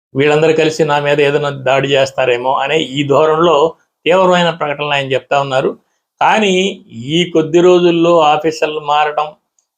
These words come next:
పథకాలకు నిధులు ఆపేయడం, ఆ, ప్రధానమంత్రి అమిత్ షా వచ్చి పొడి పొడిగా విమర్శించడం, వీటన్నిటి వల్ల కూటమి కార్యకర్తల్లో, అభ్యర్థుల్లో కాస్త జోష్ రావచ్చు. కానీ ఈ పార్టీకే డిసైడ్ అయిపోయిన ఓటర్లు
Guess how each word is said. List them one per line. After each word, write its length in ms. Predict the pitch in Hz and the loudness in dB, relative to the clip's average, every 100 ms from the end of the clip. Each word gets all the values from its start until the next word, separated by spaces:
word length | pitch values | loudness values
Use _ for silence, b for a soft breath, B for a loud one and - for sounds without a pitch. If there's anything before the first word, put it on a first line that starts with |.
| - | -6
పథకాలకు 500 | 127 135 151 151 151 | -4 -2 0 0 -2
నిధులు 340 | 135 127 147 | -6 -2 2
ఆపేయడం, 640 | 156 147 139 147 147 147 - _ _ _ _ _ - | 2 2 0 -2 -2 -6 -12 _ _ _ _ _ -4
ఆ, 140 | 143 139 | -2 0
ప్రధానమంత్రి 1000 | 143 143 160 156 151 147 147 151 151 147 | -2 0 0 0 -2 -6 -2 0 0 0
అమిత్ 280 | 139 147 | 0 -4
షా 140 | - 151 | 0 2
వచ్చి 380 | 151 151 156 151 | 4 2 -2 -4
పొడి 260 | - 151 | 0 0
పొడిగా 640 | 147 165 156 156 151 147 135 | 2 2 4 2 2 -2 -8
విమర్శించడం, 720 | 131 135 139 139 135 - 160 | -12 -12 -14 -14 -12 -4 -4
వీటన్నిటి 600 | 139 139 143 139 151 156 | -4 -6 -2 -2 0 2
వల్ల 460 | 160 160 120 123 143 _ _ _ _ _ | 4 4 4 0 -4 _ _ _ _ _
కూటమి 420 | 151 180 196 196 185 | 0 2 2 0 0
కార్యకర్తల్లో, 840 | 165 156 175 180 180 - 170 165 | 2 2 2 0 -4 -2 0 2
అభ్యర్థుల్లో 600 | 170 156 147 156 165 165 | 2 0 -2 -4 -2 0
కాస్త 320 | 160 151 151 156 | 0 -2 -4 -8
జోష్ 480 | - 127 175 180 | -8 0 0 2
రావచ్చు. 340 | 170 160 147 - | 2 2 0 -2
కానీ 400 | 156 180 156 147 - _ _ _ _ - | -6 -4 -6 -10 -16 _ _ _ _ -4
ఈ 180 | 165 175 | -4 2
పార్టీకే 540 | 190 185 180 180 190 190 | 4 4 0 -2 -2 -2
డిసైడ్ 440 | 151 147 170 165 | -2 -2 -2 0
అయిపోయిన 440 | 165 165 160 151 | 0 -2 -2 -4
ఓటర్లు 560 | 151 135 139 143 139 113 | -2 -2 0 0 -2 -8